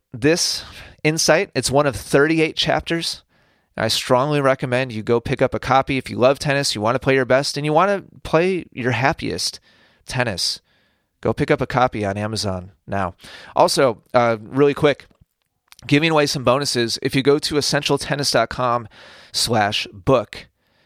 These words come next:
essential tennis dot com slash book, I'm giving away a bunch of, uh,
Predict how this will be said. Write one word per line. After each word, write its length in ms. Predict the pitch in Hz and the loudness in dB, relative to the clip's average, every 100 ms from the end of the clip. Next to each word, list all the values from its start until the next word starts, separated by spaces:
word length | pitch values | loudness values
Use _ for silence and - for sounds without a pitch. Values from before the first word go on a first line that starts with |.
| _ | _
essential 380 | - 165 135 127 | -4 -2 0 -2
tennis 300 | - 131 127 | -2 -2 0
dot 200 | 120 113 | 0 0
com 300 | 120 113 113 | 0 -2 -2
slash 340 | - 101 95 | 0 0 -2
book, 400 | 104 98 107 - - - - - | -2 0 0 -2 -18 -20 -20 -10
I'm 140 | - 123 | -6 0
giving 220 | 151 156 | 2 4
away 140 | 139 | 4
a 60 | 120 | 4
bunch 320 | 107 151 - | 2 0 2
of, 240 | 139 127 - _ | 2 0 -4 _
uh, 160 | 85 | -12